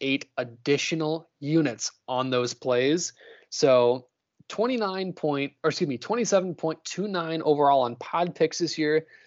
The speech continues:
forty-four point seven seven units up on overall plays on Golf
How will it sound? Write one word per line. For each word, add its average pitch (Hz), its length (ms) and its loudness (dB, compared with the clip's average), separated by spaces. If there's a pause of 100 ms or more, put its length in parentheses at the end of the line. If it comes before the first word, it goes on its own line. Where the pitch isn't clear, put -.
(360)
forty-four 220 920 2
point 170 420 -6
seven 160 440 -2
seven 160 420 0
units 143 320 -4
up 127 340 -4
on 120 220 -10
overall 143 420 4
plays 135 340 -2
on 123 140 -6
Golf 120 320 -6